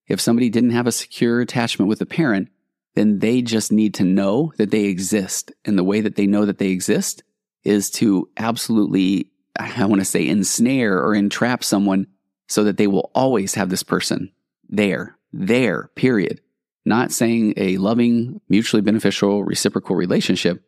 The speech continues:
but let's say that, pat-, and this is my hypothesis, that pathological narcissist meets this double G'd allele, oxytocin, superpower, empathetic, kind person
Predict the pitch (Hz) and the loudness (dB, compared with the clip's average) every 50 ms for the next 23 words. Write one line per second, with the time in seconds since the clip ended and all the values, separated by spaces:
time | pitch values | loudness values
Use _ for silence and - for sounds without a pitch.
0 | _ _ _ _ _ _ _ 113 101 - 82 104 107 - - 123 110 113 117 90 | _ _ _ _ _ _ _ 0 0 2 2 0 0 0 0 0 0 0 0 -2
1 | - - - 120 92 - - 104 104 - 110 104 110 117 131 139 123 113 98 - | -4 -2 -2 -2 -2 0 0 -2 0 0 0 0 2 2 2 0 0 0 -2 -2
2 | - 135 - - 95 - - 87 87 - - 92 90 - - 113 107 - - 104 | -4 -6 -4 -4 -6 -4 -2 -4 -4 -2 -4 -4 -6 -4 -2 -2 -2 0 0 0
3 | 101 101 101 104 95 - 90 90 110 131 135 - 92 95 - 92 92 - - - | 0 0 -2 -4 -2 -2 0 2 2 0 0 0 -2 0 0 0 -2 -2 -6 -10
4 | _ _ _ _ _ _ _ - 107 117 117 - - - 95 98 92 - - 92 | _ _ _ _ _ _ _ 0 0 0 0 -2 -2 0 0 0 0 -4 -6 -6
5 | 92 92 87 95 113 123 117 107 92 98 95 - - 95 117 120 95 92 92 90 | -6 -2 -2 -2 0 2 0 0 0 -4 -4 0 2 2 2 4 2 2 2 2
6 | 101 120 117 117 110 107 98 - - - 107 110 - - - 95 - - 120 117 | 2 2 2 2 2 0 -2 -4 -6 -4 -4 -4 -2 -4 -6 -4 -2 0 0 0
7 | 110 - 113 107 104 101 - _ _ _ _ _ _ _ - - - - 131 120 | 0 0 0 0 0 0 -4 _ _ _ _ _ _ _ -10 -4 0 0 2 2
8 | 117 107 - - 120 113 113 110 113 110 107 - - - 113 123 - 104 - - | 0 -2 0 0 0 2 2 2 2 2 0 -2 0 0 0 2 2 0 0 0
9 | 107 107 104 - - _ - - 120 117 113 107 101 95 - - 151 147 - - | 0 0 0 -2 -4 _ -8 -2 0 2 2 2 2 0 0 -2 -2 0 0 0
10 | 101 92 101 95 | 0 0 0 -2